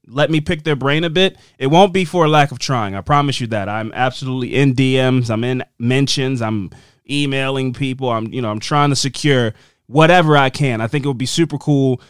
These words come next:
to get the definitive answers that we have as to why Paula Cole's I Don't Wanna Wait is not playing.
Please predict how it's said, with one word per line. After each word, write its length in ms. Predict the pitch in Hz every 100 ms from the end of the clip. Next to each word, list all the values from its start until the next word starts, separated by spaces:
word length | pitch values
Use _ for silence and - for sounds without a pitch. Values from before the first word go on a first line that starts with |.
| _
to 100 | -
get 200 | 135 160
the 80 | 156
definitive 580 | 131 127 - 190 175 160
answers 460 | 147 156 147 139 117
that 180 | 127
we 120 | 120 127
have 320 | 135 131 117
as 160 | 120
to 120 | - 117
why 640 | 113 131 143 147 143 151 _ _ _ _ _
Paula 360 | - 151 143 135
Cole's 420 | - 139 127 123
I 160 | 120 131
Don't 160 | 123
Wanna 180 | 123 123
Wait 300 | 117 120 131
is 160 | - 110
not 340 | 120 120 - -
playing. 560 | 127 123 123 135 143